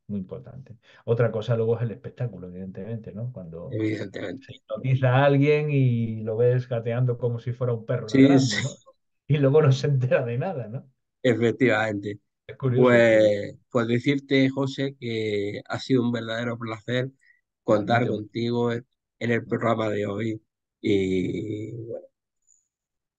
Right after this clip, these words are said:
Speaker 2: darte las gracias por, por habernos
Speaker 1: Nada,
Speaker 2: dedicado
Speaker 1: hombre.
Speaker 2: este rato para conocer, eh,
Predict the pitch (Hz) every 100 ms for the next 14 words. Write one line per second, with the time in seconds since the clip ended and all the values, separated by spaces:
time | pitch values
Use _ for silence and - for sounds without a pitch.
0 | _ _ _ _ _ _ - 123 131 120
1 | 110 107 107 117 - 127 120 127 135 _
2 | _ _ - 104 101 95 101 104 - -
3 | 113 113 127 135 131 131 117 113 120 120
4 | 123 127 - _ _ _ 127 123 - 117
5 | 110 113 - 131 131 131 117 113 117 113
6 | 113 - 120 120 123 - 110 120 110 107
7 | 104 104